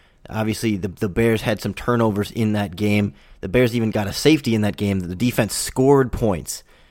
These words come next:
and that still wasn't enough for the offense to quite overcome.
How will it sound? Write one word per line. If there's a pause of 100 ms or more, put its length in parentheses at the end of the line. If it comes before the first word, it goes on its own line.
(200)
and
that
still
wasn't
enough
for
the
offense
to
quite
overcome.